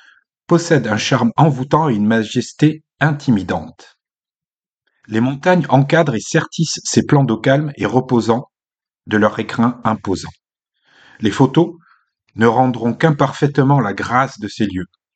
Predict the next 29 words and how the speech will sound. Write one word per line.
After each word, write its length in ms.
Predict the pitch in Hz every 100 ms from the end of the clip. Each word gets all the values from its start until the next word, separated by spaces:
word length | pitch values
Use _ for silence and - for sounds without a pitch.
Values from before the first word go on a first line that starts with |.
| _ _ _ -
mais 140 | 107
cela 320 | - 135 131
vaut 100 | 107
la 140 | 104 104
peine 420 | - 131 139 135 _
de 80 | -
les 280 | 95 98 98
immortaliser. 680 | 110 98 - 107 87 80 78 _ _ _ _ _ _ _ _ _ _ _ _ _ _ _ _ _ _ _ _ _ _ _ 110 107
Sokchoville. 680 | - 175 - 107 95 90 - _ _ _ _ _ _ _ _ _
L'artère 360 | 127 139 196 180
principale 420 | 151 139 151 165
de 80 | 113
Sokcho 400 | - 139 - 160
est 120 | 107
Rodeo 340 | 113 139 131
Street, 360 | 120 - 113 90 - - _ _ _ - -
où 80 |
l'on 180 | 120 123
y 120 | 135
trouve 240 | 139 170 139
les 100 | 120
mêmes 220 | 143 170
commerces 640 | 156 131 135 147 - - -
que 80 |
dans 140 | 104 110
les 120 | 104
très 140 | -
grandes 220 | 123 110 90
villes. 200 | 87